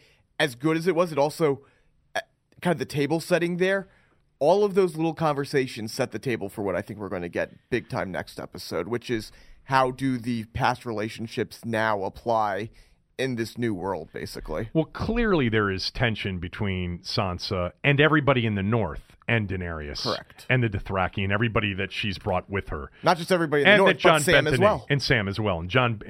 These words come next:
Speaker 2: well, with Sam, for sure.
Speaker 1: Yes.
Speaker 2: Now that Sam knows what
Speaker 1: Well,
Speaker 2: he
Speaker 1: but
Speaker 2: knows.
Speaker 1: it's, it's basically everybody versus Daenerys at this point.
Speaker 2: Yeah. And Cersei sitting back there, you know, now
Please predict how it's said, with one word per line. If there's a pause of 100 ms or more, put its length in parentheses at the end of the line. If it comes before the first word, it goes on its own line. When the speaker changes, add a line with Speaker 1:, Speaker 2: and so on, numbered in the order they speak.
(100)
Speaker 2:
well,
with
Sam,
for
sure.
Speaker 1:
Yes.
Speaker 2:
Now
that
Sam
knows
what
Speaker 1:
Well,
Speaker 2:
he
Speaker 1:
but
Speaker 2:
knows.
Speaker 1:
it's,
it's
basically
everybody
versus
Daenerys
at
this
point. (500)
Speaker 2:
Yeah. (320)
And
Cersei
sitting
back
there,
you
know,
now